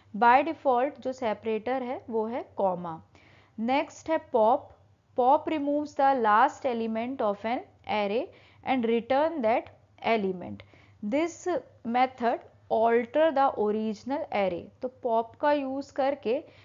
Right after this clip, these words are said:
हम एरे के लास्ट एलिमेंट को रिमूव कर सकते हैं। तो अगर हमें एरे के लास्ट एलिमेंट को डिलीट करना है, तो हम पॉप का यूज़ करेंगे और इससे हमारा जो ओरिजिनल एरे है,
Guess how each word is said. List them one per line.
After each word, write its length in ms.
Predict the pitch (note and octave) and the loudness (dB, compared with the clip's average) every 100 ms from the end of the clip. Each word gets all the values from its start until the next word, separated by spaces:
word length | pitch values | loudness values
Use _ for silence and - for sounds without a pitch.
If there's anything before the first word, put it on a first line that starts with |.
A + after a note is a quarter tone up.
| _ - | _ -2
हम 240 | C4+ B3+ - | -2 -2 0
एरे 320 | A3+ A3+ B3+ | 2 4 2
के 200 | C4 C#4+ | 0 -2
लास्ट 540 | A#3 G3+ A3 D4 - | 0 2 2 2 -2
एलिमेंट 520 | C#4+ B3 A#3 G#3+ G#3 G3 | -4 -2 -4 -4 -6 -6
को 300 | C#4 G4 G4+ | -4 -4 -4
रिमूव 440 | A3 A3+ A3+ B3 B3 | -4 -2 2 0 0
कर 220 | G#3 F#3 | -2 -4
सकते 380 | F#3+ F3 _ F#3+ | -8 -12 _ -10
हैं। 160 | F3 | -8
तो 100 | F#3 | -6
अगर 240 | A3+ A3+ B3 | -6 -4 -4
हमें 260 | B3 B3+ | -2 -2
एरे 240 | A#3+ A3+ A#3+ | 0 0 -2
के 200 | C4 C4 | -2 -2
लास्ट 480 | A3+ A3+ C4+ - | 2 0 0 -4
एलिमेंट 480 | B3 A#3+ A#3+ A#3 A#3 | -6 -6 -6 -6 -6
को 100 | B3+ | -4
डिलीट 460 | A#3 G#3+ G#3+ C4+ D4 | -4 -2 -2 -4 -4
करना 380 | C#4+ A#3+ A#3 A#3 | -4 -4 -4 -4
है, 220 | B3 D#4+ - - - _ | -4 -6 -12 -20 -20 _
तो 120 | C4+ C#4 | 2 4
हम 360 | C#4+ E4 - - | 2 -2 -6 0
पॉप 340 | A#3 A3+ A#3 | 2 2 -2
का 140 | - | -4
यूज़ 360 | C4+ B3+ C4 C4 | -2 -2 -6 -6
करेंगे 460 | B3+ A#3+ A#3+ B3+ G#4+ - | -4 -2 -2 -6 -8 -4
और 160 | A#3+ | -4
इससे 500 | - A3+ - C#4 C#4+ | -2 -8 -6 -2 0
हमारा 440 | D4 B3+ A3+ A#3 A#3+ | 0 -2 -2 -2 -2
जो 180 | C4 | -2
ओरिजिनल 640 | C4 A3 A3 A3+ G#3+ C4 B3+ | -2 0 0 -2 -6 -4 -2
एरे 260 | G#3+ A3 | -2 -2
है, 280 | A#3 A3 E4 | -4 -4 -6